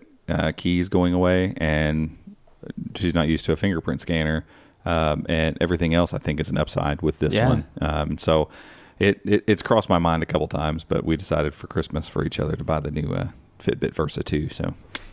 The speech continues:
Speaker 2: Yeah, which you've, you've got in today. It looks very nice.
Speaker 1: Yeah,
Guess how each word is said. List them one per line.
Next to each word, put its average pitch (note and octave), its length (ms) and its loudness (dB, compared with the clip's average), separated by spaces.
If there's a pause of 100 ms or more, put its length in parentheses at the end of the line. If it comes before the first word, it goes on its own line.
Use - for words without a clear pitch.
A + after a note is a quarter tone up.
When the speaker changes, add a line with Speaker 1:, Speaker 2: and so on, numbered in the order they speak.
Speaker 2:
Yeah, E3 160 4
which G#2+ 240 0
you've, G#2+ 320 2
you've A#2 240 -4
got B2 180 2
in A#2 140 0
today. A2+ 260 -2
It - 100 -6
looks - 200 -10
very C3 180 -2
nice. A2 460 -4 (100)
Speaker 1:
Yeah, B2+ 200 0